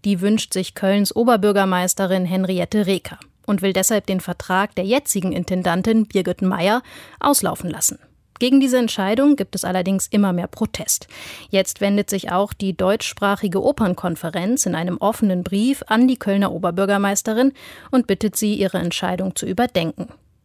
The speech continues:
Das Kölner Opernhaus wird schon seit zweitausendzwölf saniert. Birgit Meyer habe das Haus bisher gut durch diese schwierige Phase geführt, heißt es in dem Schreiben. Sie sollte diesen Prozess daher auch weiterhin begleiten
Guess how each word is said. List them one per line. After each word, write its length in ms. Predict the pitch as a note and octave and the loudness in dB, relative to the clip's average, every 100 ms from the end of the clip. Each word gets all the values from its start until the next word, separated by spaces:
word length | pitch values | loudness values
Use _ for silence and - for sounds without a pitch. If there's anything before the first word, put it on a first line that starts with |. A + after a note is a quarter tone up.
| - | -10
Das 240 | F#3 - | -8 -4
Kölner 360 | G#3+ G#3+ A3 F#3+ | 2 4 4 4
Opernhaus 680 | G3+ B3 A3+ A3+ B3+ C#4+ F3+ | 2 2 2 2 2 0 -2
wird 120 | - | -4
schon 140 | F#3+ | -4
seit 200 | F3+ E3 | -4 -4
zweitausendzwölf 840 | - F3 F#3 F3 F3 - E3+ G3 - | -4 -2 -2 -4 -4 -4 0 0 0
saniert. 580 | F#3+ F3+ F#3+ A3+ - - - - - - | 0 0 4 2 2 -6 -20 -20 -10 -4
Birgit 260 | F#3 F3 | -4 -2
Meyer 500 | F#3 E3+ G3+ B3+ C#4 | 0 2 4 4 4
habe 180 | A3 G3 | 2 0
das 280 | F#3+ - - | 0 -4 -2
Haus 240 | F#3 A3 | 0 0
bisher 280 | - F3+ F#3+ | -4 -4 -4
gut 380 | D#3+ A3 C#4+ G#3+ | 0 2 2 0
durch 160 | G#3 | -2
diese 220 | G#3 F#3+ F#3+ | -2 -2 -2
schwierige 440 | G3+ G3 F#3+ E3+ | -2 0 0 -2
Phase 440 | - F3 E3 F#3+ | -4 0 0 0
geführt, 420 | F#3+ - A3+ B3 - - - - | -4 -6 0 0 0 -14 -20 -8
heißt 200 | E3+ - | -4 -2
es 100 | - | 0
in 80 | G3 | 2
dem 100 | G3 | 0
Schreiben. 440 | - - - - - | -2 -4 -6 -10 -12
Sie 160 | - A#3 | -2 0
sollte 320 | G#3+ A3+ A3+ | 2 2 0
diesen 220 | G3 F3+ | 0 -2
Prozess 500 | - E3 - G3 - | -4 -8 -2 -2 0
daher 320 | F#3 F3+ F#3+ | -2 0 -2
auch 120 | A#3 - | -2 -2
weiterhin 480 | F3+ F#3+ F3+ F3 F3 | -2 0 0 -2 -2
begleiten 560 | F3 E3+ F3+ - C4+ | -4 -2 -2 2 2